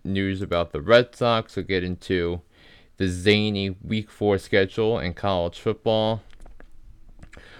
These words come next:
But, but I gotta go through so-, some of the things that I, I, I saw in week number two in the N F L season. And th-, th-, th-, and there are so many different, uh, different areas we can, we can go to,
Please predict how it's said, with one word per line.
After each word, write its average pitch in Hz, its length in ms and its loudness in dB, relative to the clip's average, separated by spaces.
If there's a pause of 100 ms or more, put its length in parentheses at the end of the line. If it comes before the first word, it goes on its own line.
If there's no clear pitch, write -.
(140)
But, 120 320 8
but 107 280 6
I 151 180 10
gotta 117 260 6
go 101 300 4
through 92 360 2
so-, - 320 4
some 107 240 0
of 98 100 -2
the - 60 -14
things - 640 -6
that 87 320 0 (880)
I, 107 240 4
I, 101 360 2
I - 20 4
saw 90 560 0
in 95 220 -6
week 104 180 -4
number 87 220 -4
two 82 400 -2
in 82 100 -2
the 87 160 -2
N 80 100 -2
F 76 140 -8
L 76 180 -2
season. - 520 -6 (1200)
And 107 520 4
th-, - 140 -8
th-, 143 200 2
th-, - 180 4 (100)
and 120 160 0
there 156 140 8
are 143 120 8
so 117 300 4
many 120 240 0
different, 107 380 0
uh, 104 60 0
different 98 360 -2
areas 87 540 0
we 104 100 0
can, - 180 -6
we 104 140 -2
can 92 120 -4
go 98 200 4
to, 82 440 -4